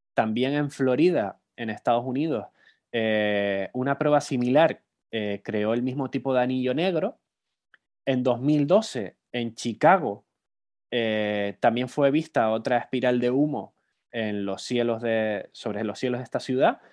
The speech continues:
En este caso, eh, se atribuyó a, a un transformador eléctrico que, que explotó. Entonces, pues bueno, eh, generalmente la, la creación de, de estos vórtices, como digo, pues requiere de una explosión que, que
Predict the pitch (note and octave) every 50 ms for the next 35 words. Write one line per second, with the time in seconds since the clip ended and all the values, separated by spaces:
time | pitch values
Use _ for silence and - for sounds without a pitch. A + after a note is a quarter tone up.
0 | _ _ _ _ _ - A#2+ B2 B2 - - C#3+ C#3 - E3+ G3 F#3+ - - A2+
1 | G2+ G2 - _ _ A2+ A#2 A2+ A2 A2 G#2+ - - A2 - - A2 A2 G#2+ G#2+
2 | A2 A2+ A#2 B2 B2+ B2 B2 A#2+ A2 G#2 G2+ G2 F#2+ F#2 F#2 - _ _ _ -
3 | A2 G#2+ G#2 A2 A2+ A#2 A#2 A2 - A#2+ A2+ - - A2 A2 A2 A2 A2 A2+ A2+
4 | A#2 A#2 A#2+ B2 A#2+ - B2 - - - A2+ G#2+ F#2 A2 G#2 G2+ G2 G2 F#2+ F#2
5 | F2+ - G#2 - - - G#2+ G#2 - D3+ F#3+ A3 - - _ _ _ _ _ _
6 | _ _ _ _ _ _ _ - A2 G#2 B2 - F3+ E3 - - A2 G#2 C3+ C3+
7 | B2 C3 - - _ - A2 G#2 G#2 G#2 G2+ G2+ G2 F#2+ F#2+ - - B2+ G#2+ G#2
8 | G#2 G#2+ A2+ A2+ B2 B2+ C3 - D3 C#3 C#3 C3 A#2+ A2 G#2 G2 F#2 E2+ F#2+ G2+
9 | G2 - G2+ - - - A#2+ A2+ A2+ A#2 A2+ A2+ A2 A2 G2+ G#2+ G#2+ - - A2
10 | - B2 C3+ C#3+ D3 - D#3+ D3+ - D3+ - - A#2 A2+ A2+ B2+ C#3+ D3 E3+ F3+
11 | E3+ A2 G2+ - - G2+ F#2 - - A2+ B2 B2 B2 C3 B2 B2 B2+ B2+ B2+ B2+
12 | - - B2 A#2+ - - C#3+ C3+ C#3 C#3+ E3 E3+ _ _ _ _ _ _ _ _
13 | _ _ _ _ _ _ _ _ _ _ _ _ _ _ - - - _ - C#3
14 | B2 A#2+ A2+ - _ - B2+ A2+ -